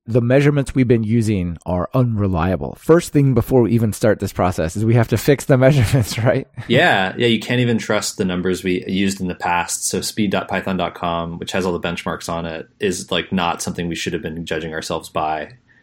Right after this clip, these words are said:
Speaker 2: in the past. Yeah. So that was, that was great.
Speaker 1: Right. And part of that isn't even just like, "Hey, we were bad at, like, running this code," but modern C P U architectures have things like turbo boosting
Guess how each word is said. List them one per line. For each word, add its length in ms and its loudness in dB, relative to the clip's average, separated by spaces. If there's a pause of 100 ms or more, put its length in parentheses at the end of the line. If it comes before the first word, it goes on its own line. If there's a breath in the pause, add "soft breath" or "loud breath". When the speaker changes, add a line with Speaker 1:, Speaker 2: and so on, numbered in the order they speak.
(200 soft breath)
Speaker 2:
in 160 0
the 80 -4
past. 560 -8 (340 soft breath)
Yeah. 220 -2
So 100 -4
that 120 2
was, 300 -4
that 180 -2
was 140 -2
great. 440 -4
Speaker 1:
Right. 220 4
And 100 0
part 160 4
of 60 0
that 160 4
isn't 240 2
even 200 0
just 220 -2
like, 160 0
"Hey, 240 4
we 180 -2
were 140 0
bad 320 0
at, 120 -4
like, 220 -2 (240)
running 340 -2
this 140 -4
code," 320 -2
but 140 0
modern 480 0
C 340 -10
P 180 -8
U 120 2
architectures 720 -4
have 180 -6
things 260 -8
like 200 -2
turbo 280 0
boosting 600 -4